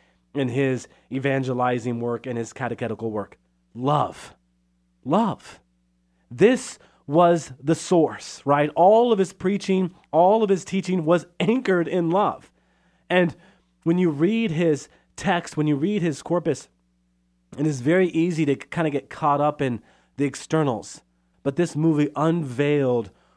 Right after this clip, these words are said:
who this man was, a man who loved, right? A man who loved and did everything because of that love that drove him. That's, for me, kind of the, the essence of what this movie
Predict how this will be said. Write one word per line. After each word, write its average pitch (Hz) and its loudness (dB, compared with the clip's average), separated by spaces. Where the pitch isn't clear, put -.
who 147 -2
this 131 0
man 117 -2
was, 95 -6
a 127 -4
man 147 0
who 135 -2
loved, 135 2
right? 151 2
A 131 -2
man 143 0
who 135 0
loved 135 2
and 143 0
did 143 0
everything 151 0
because 160 2
of 127 2
that 123 -2
love 117 -2
that 107 -6
drove 107 -2
him. 98 -10
That's, 185 -6
for - -6
me, 147 0
kind 170 2
of 147 4
the, 135 0
the 117 -8
essence 160 -4
of 127 -2
what 123 -2
this 123 -6
movie 123 0